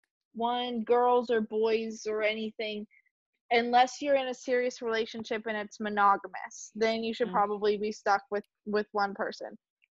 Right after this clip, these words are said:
Speaker 1: But,
Speaker 2: Probably.
Speaker 1: like, just because you dated a boy last time doesn't mean you gotta date a boy again.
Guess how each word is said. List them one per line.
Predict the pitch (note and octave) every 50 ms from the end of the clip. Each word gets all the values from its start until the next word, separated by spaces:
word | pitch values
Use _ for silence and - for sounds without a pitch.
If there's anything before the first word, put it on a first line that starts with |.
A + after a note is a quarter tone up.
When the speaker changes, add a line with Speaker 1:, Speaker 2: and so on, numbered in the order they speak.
| _ _ -
Speaker 1:
But, | C4 C4+ A#3
Speaker 2:
Probably. | B3+ B3 B3
Speaker 1:
like, | - - - - _ _ _ _ _ _ _ B3
just | A3+ D#4 E4 D#4+ - -
because | E4 D#4+ - D#4 D#4 C#4
you | C#4 C#4+ A#3+
dated | C#4 C#4 C#4 C#4 C4 C4 C4+
a | B3
boy | A#3 A#3 A#3+ C4 C4 C4 B3
last | A3+ A#3 B3 D4 - - -
time | C4+ B3 A#3+ A#3+ A3+
doesn't | A#3+ B3 A#3+ B3+ B3
mean | B3+ B3 B3
you | B3 A#3+
gotta | B3 A#3+ A#3+ A#3
date | A3 A#3+ A#3+ A#3+ A3+
a | A3+ A#3
boy | A#3+ B3 B3 B3+
again. | B3 C#4+ D4+ C#4 A3 G#3